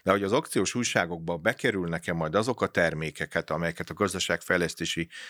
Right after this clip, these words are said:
Minisztérium és az Agrárminisztérium közösen kidolgozott szabályozásának kötelezően, ugye úgy terjedtek el, hogy a kötelező akciók kategóriájába is beletartoznak.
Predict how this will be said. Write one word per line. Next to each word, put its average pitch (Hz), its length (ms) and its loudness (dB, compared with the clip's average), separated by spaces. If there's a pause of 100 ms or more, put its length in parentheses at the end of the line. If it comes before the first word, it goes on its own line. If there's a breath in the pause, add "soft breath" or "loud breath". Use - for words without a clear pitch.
(160 loud breath)
Minisztérium 92 560 2
és 82 140 -2
az 82 120 -4
Agrárminisztérium 85 840 -2
közösen 92 540 2
kidolgozott 85 760 0 (260 loud breath)
szabályozásának 85 1000 0
kötelezően, 85 1080 -2 (280 loud breath)
ugye 73 140 0
úgy 90 200 -4
terjedtek 78 640 0
el, 92 200 4
hogy 80 160 -6
a 71 60 -4
kötelező 78 580 -2
akciók 82 800 -2 (380 loud breath)
kategóriájába 80 880 0
is 76 100 -6
beletartoznak. 87 960 0